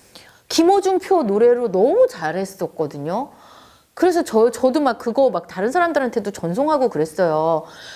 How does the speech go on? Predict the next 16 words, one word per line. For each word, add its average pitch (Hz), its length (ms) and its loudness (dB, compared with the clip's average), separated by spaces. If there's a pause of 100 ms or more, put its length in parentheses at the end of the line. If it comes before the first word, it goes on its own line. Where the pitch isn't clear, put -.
(140)
그런데 311 440 0 (240)
하필 427 480 0
미스터 233 400 -2
트롯에서만 214 840 -4 (600)
부담 294 360 0
백 220 240 -6
배 143 360 -2 (100)
이렇게 208 520 -2
부르다 196 380 -4
보니까 160 600 -4 (300)
그 - 180 2
실력이 294 840 -2
그만큼 190 420 -4
안 151 280 -6
나오더라고요. 143 1040 -2
그래서 - 340 -10